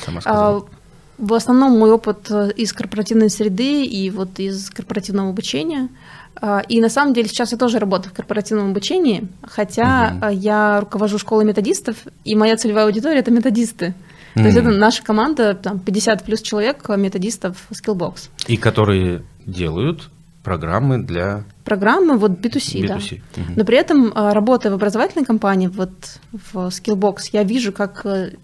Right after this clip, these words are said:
Speaker 2: это происходит, и, и понимаю, в чём разница в производстве, в работе с, э, студентами.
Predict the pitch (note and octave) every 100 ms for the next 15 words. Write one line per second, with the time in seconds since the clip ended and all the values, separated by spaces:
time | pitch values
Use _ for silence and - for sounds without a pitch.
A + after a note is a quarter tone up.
0 | - G#3+ - A3 - F#4+ G4 - - -
1 | - - - - - G3+ F#3 F#3 F#3 -
2 | - F#3 G3 G#3 A#3 C4 - A3+ A3 G#3+
3 | G3 F#3+ F3 - - A3+ A#3 G3+ G3 G3
4 | - F#3+ F#3 F3+ F3 F#3 F3+ G#3 G#3+ -
5 | - G3+ F#3+ F#3+ F#3 F#3+ F#3 G3 G3 F#3+
6 | F#3+ F#3+